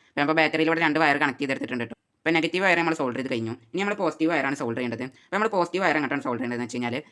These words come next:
നമ്മുടെ ഈ ഒരു മടക്കി വെച്ച ഈ ഒരു കോപ്പർ വയർ, കോപ്പർ വയറിൻ്റെ ഈ മടക്കി വെച്ച ഈ ഒരു ഭാഗത്തേക്കാണ് ഇതിൻ്റെ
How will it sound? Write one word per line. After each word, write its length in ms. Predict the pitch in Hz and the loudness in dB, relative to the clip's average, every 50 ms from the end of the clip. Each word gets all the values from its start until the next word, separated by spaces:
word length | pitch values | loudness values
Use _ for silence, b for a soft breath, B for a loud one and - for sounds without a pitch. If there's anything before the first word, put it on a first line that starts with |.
| b b - | b b -4
നമ്മുടെ 180 | 180 196 196 202 | -2 0 2 2
ഈ 20 | 202 202 | 2 2
ഒരു 60 | 196 190 | 4 4
മടക്കി 260 | 170 156 147 - - 165 | 4 2 2 0 -2 -4
വെച്ച 120 | 156 - 156 151 | -2 0 0 0
ഈ 20 | 147 | 2
ഒരു 80 | 147 - | 2 0
കോപ്പർ 220 | 139 127 135 123 123 117 | -2 -2 -2 -4 -4 -4
വയർ, 140 | 113 110 - - _ _ _ _ _ _ - | -4 -6 -8 -14 _ _ _ _ _ _ -2
കോപ്പർ 180 | 160 160 160 165 | 0 2 2 2
വയറിൻ്റെ 220 | 165 160 165 175 180 | 2 2 2 2 2
ഈ 20 | 180 | 2
മടക്കി 200 | 160 156 - 175 | 2 2 2 -2
വെച്ച 120 | 165 - 165 | -2 0 0
ഈ 20 | 165 165 | 0 2
ഒരു 60 | 170 156 | 2 2
ഭാഗത്തേക്കാണ് 400 | 131 131 127 127 139 127 135 156 - - | 0 0 -2 -2 -2 -2 -2 -4 -4 -4
ഇതിൻ്റെ 180 | 156 147 156 | -4 -4 -2